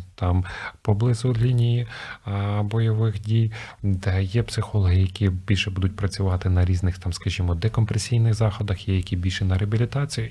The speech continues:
і це в кожного своя спеціалізація. А є психологи, в яких просто спеціалізація проводити тестування. Ну і, звісно, є людський фактор.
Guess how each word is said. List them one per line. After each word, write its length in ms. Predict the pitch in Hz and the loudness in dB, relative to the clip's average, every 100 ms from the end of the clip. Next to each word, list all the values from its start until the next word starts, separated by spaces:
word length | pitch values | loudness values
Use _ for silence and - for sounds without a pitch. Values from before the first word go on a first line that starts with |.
| - | -8
і 60 | |
це 160 | 107 113 | -2 -2
в 60 | - | 0
кожного 420 | 123 117 113 101 | 0 2 4 2
своя 280 | - 107 101 | 4 2 2
спеціалізація. 880 | - 98 98 98 95 85 - 90 - | 0 0 2 0 2 -2 0 -4 0
А 60 | |
є 140 | 101 104 | 0 0
психологи, 560 | - 113 147 127 107 | -4 -2 0 4 4
в 20 | 95 | 4
яких 260 | 92 107 | 2 -4
просто 260 | - 95 104 | -2 -2 -2
спеціалізація 760 | - - 90 92 107 113 104 | -2 -4 -2 0 0 0 0
проводити 500 | 95 - 92 95 90 | 0 2 2 4 2
тестування. 600 | 92 92 - 92 82 80 76 - - - - | -2 -4 -2 0 0 -2 -4 -8 -10 -10 2
Ну 80 | 151 | 4
і, 60 | |
звісно, 340 | 151 151 151 123 | 6 4 4 4
є 160 | 113 | 4
людський 240 | 104 101 - | 4 2 2
фактор. 560 | 104 127 113 - 98 | 2 2 0 0 0